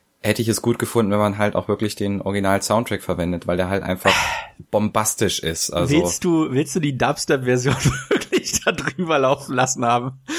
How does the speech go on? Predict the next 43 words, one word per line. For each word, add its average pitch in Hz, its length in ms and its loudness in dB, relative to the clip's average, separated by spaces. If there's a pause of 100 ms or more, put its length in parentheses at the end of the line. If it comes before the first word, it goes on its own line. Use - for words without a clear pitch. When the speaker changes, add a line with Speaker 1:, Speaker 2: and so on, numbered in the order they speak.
(280)
Speaker 2:
Die 135 60 -2
lief 147 240 2
ja 151 100 2
in 131 60 2
den 131 140 4
Credits 113 480 2
und 110 80 4
das 113 160 4
war 117 80 4
schlimm 127 180 2
Speaker 1:
Ja, 113 140 4
Speaker 2:
genug. 123 140 4
Speaker 1:
aber 127 60 2
die, 117 220 2
die 110 180 0
Credits-Version 127 960 0
war 110 120 2
ja 120 100 4
nur 120 140 2
eine 117 180 0
Anlehnung 117 460 2
an 101 100 2
das 98 140 0
Originale, 101 600 2
was 110 140 0
sie 123 100 -2
dann 107 140 2
auch 95 60 0
noch 107 320 0
schrecklich - 360 0
abgeändert 95 580 2
haben. 90 280 2
Also 95 140 -2
ich 107 100 -4
meine 113 260 2
wirklich 143 340 0
das, 120 280 0
was 120 180 0
im 110 140 0
Original-Anime 110 840 2
drin - 320 2
war. 90 420 4
Speaker 2:
<laughs> - 340 0